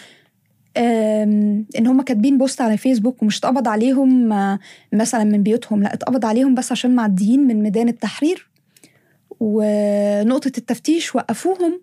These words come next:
فتحوا موبايلاتهم، لقوا مثلا بوست فيه اعتراض، آه، على أي شيء بيحصل في مصر. آه، إمكانية المظاهرات موجودة في حالة لو رئيس عبد الفتاح السيسي ساب المساحة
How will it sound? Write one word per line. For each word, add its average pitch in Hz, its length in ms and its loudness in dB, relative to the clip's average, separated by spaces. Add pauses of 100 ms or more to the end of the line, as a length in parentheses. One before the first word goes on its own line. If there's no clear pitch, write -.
(160)
فتحوا 262 640 -2
موبايلاتهم، 240 720 0
لقوا 262 220 0
مثلا 240 720 0 (340)
بوست 269 280 0
فيه - 140 -2
اعتراض، 254 560 -2
آه، - 20 0 (400)
على 208 240 -2
أي 262 240 2
شيء 262 240 -2
بيحصل 226 340 -2
في - 140 -8
مصر. 180 280 -6 (920)
آه، 214 1000 -2 (360)
إمكانية 262 400 2
المظاهرات 254 500 0
موجودة 277 540 2 (260)
في - 160 -2
حالة 262 400 0 (300)
لو 226 560 0
رئيس - 720 -4 (120)
عبد 208 180 0
الفتاح 233 380 -4
السيسي 262 460 -2
ساب 277 260 -4
المساحة 285 560 0